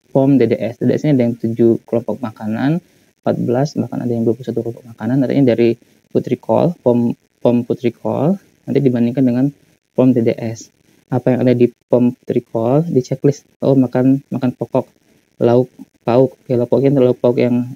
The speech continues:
merah, putih, seperti itu, sayur-sayuran hijau, sayuran oranye, dan sebagainya. Itu tinggal checklist, checklist. Nanti ada cut off-nya. Jika memenuhi cut off tersebut, maka dikatakan dia dietnya quality,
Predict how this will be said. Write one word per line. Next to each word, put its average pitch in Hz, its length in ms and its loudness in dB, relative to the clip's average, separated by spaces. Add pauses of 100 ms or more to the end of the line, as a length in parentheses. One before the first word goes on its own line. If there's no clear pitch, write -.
merah, 131 480 0 (240)
putih, 139 400 4
seperti - 360 -8
itu, 139 140 0 (460)
sayur-sayuran 127 480 2
hijau, 123 400 2
sayuran 117 240 0
oranye, 123 240 0
dan 131 80 -2
sebagainya. 113 320 -2
Itu 143 100 2 (140)
tinggal 131 240 2
checklist, - 480 -6
checklist. 127 400 -4
Nanti 147 160 0
ada 120 160 -2
cut 120 240 -8
off-nya. 147 480 -2 (480)
Jika - 240 2
memenuhi 143 400 4
cut - 160 -6
off - 80 -6
tersebut, 127 480 0
maka 127 160 -4
dikatakan 123 600 -2
dia 123 200 2 (160)
dietnya 123 400 0
quality, 117 640 0